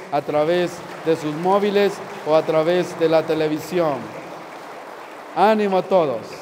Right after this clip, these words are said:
Que Dios les conceda los anhelos de sus corazones. En el nombre del Padre, y del Hijo, y del Espíritu Santo. Amén. La paz del Señor esté con ustedes. Sí, con ustedes. Queridos hermanos, pidámosle perdón al buen Dios que tanto nos ama.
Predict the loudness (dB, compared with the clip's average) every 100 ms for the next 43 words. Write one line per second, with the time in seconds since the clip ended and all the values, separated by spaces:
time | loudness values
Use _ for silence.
0 | -16 -18 -20 -20 -20 -6 -2 2 4 2
1 | -2 -6 -4 0 2 0 -2 -4 -4 -2
2 | -2 -4 -10 -12 -8 -4 -4 -6 -10 -10
3 | -18 -20 _ _ _ _ _ _ _ _
4 | _ _ _ _ _ _ _ _ _ _
5 | _ _ _ _ _ _ _ _ _ _
6 | _ _ _ _ _ _ -6 0 2 2
7 | 2 2 2 2 4 4 4 0 -4 -4
8 | -2 0 0 0 -2 -6 -4 -2 -2 -2
9 | -4 -4 -4 -4 -6 -2 -2 -2 -4 -4
10 | -4 -8 -20 -20 -20 -20 -20 -18 -18 -16
11 | -18 -20 -20 -20 -18 -6 -2 -2 2 2
12 | 2 -2 -10 -8 -8 -4 -4 -4 -6 -6
13 | -6 -6 -6 -6 -8 -6 -6 -6 -10 -16
14 | -20 -20 -20 -20 -20 -18 -16 -16 -14 -14
15 | -14 -14 -14 -16 -16 -16 -4 0 2 0
16 | 0 -2 -2 -2 -4 -8 -4 -2 -2 -2
17 | -2 -2 -2 -2 -2 -4 -2 -4 -4 -8
18 | -6 -6 -6 -10 -10 -10 -10